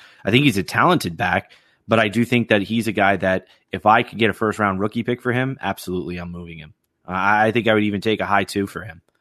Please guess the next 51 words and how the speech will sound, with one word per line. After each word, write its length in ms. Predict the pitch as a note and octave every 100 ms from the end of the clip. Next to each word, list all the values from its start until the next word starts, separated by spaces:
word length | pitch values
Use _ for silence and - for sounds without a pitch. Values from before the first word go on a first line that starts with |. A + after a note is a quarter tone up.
| _ _ _
Okay. 280 | F#2 G2 G2+ - _ _ -
Uh, 260 | A2 G#2 -
I, 220 | G#2 G#2
I 120 | A2 G#2+
don't 400 | - A#2+ B2+ _
think 360 | - A#2 A2 -
that 160 | G#2+
I 100 | A2
would 140 | A2 G2+
be 100 | G#2+
offering 460 | A#2+ C3+ G2+ G2
those, 280 | F#2 F#2+ -
<laughs> 140 | - -
those 160 | B2
types 260 | - G2+ -
of 80 | F#2+
numbers. 320 | F#2+ F2+ F2+
I 80 | G2+
think 160 | A2+
the 60 | G#2+
most 260 | G#2+ A2 A2
I 100 | A2
would 140 | A2
feel 200 | - A2
comfortable 460 | - A2 G#2 G#2+ F#2+
offering 360 | G#2 - G#2+
for 120 | G2 F#2+
James 300 | G#2 G2+ G2
Robinson 420 | G2 G2 - G2
right 200 | G2 F2+
now 280 | G2 G2 F#2+ _ _ _ _ _
is 420 | G#2 G2+ F#2+ - -
I 160 | G#2+
would 100 | A2
offer, 500 | G#2 G2+ - F#2+ F#2 _ _
you 100 | A2
know, 120 | G#2+
probably 380 | F2+ G#2+ G2+ G#2
a 60 | G2
third. 420 | - G2 G2+ G2 _ _ _
That's 240 | A2 -
where 100 | A#2
I 120 | G#2
feel 200 | F#2+ G2
comfortable 420 | G2 A2+ G#2 A2+ A2
offering 380 | A2 - A2+
something, 340 | G#2 A2+ G#2 A2
is 120 | F#2
a 40 |
high 240 | F#2 F#2+ F#2+
third 380 | - F#2 G2+